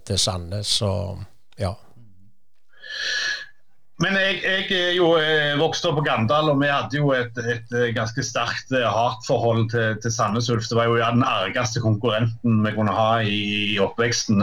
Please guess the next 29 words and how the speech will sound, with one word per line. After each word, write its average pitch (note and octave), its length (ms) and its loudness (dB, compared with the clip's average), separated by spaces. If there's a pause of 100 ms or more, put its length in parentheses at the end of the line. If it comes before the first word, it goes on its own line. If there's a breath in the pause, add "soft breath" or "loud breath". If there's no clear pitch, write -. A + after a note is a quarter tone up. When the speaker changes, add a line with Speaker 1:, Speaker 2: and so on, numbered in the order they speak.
(100)
Speaker 2:
Men, D3 240 4
eh, D3 440 0 (240 loud breath)
og C#3 120 0
de D#3 80 0
hadde D3 240 -2
jo F3 80 4
dette D3 280 0
stuntet D3 400 0
med B2 120 0
Sandnes A#2+ 320 0
F G#2+ 220 -4 (100)
K C#3 140 2 (160)
før D3+ 300 2
der. B2 240 2
Men, D3 240 2
altså, E3+ 240 0
hvordan G3 480 0
var F#3+ 200 4
forholdet F3 560 2
til D3+ 120 -2
de C#3 80 0
andre A2+ 280 0
Sandnes-klubbene B2 680 0
når A2+ 120 2
du B2 60 2 (100)
begynte B2 400 -2
i G#2 220 -2 (180)
Sandnes G2+ 320 -4 (160)
Ulf? - 240 -2